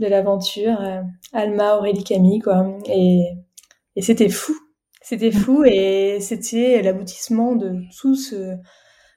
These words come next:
d'une, d'une grande histoire, quoi. Tu vois, ça avait commencé en deux mille quatorze, on, on était en deux mille dix-neuf,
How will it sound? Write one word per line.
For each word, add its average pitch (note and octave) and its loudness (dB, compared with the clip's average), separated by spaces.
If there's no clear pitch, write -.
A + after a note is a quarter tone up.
d'une, F3 0
d'une F#3+ -12
grande C4 2
histoire, C4+ 2
quoi. F3+ -12
Tu - -12
vois, G3+ -4
ça A3 -4
avait F#3+ -4
commencé G3+ -4
en G#3+ -2
deux G#3 -6
mille G#3 -10
quatorze, A3+ -2
on, G3+ -8
on G#3 -10
était G3+ -8
en G#3 -6
deux G#3 -4
mille A#3 2
dix-neuf, A#3 -2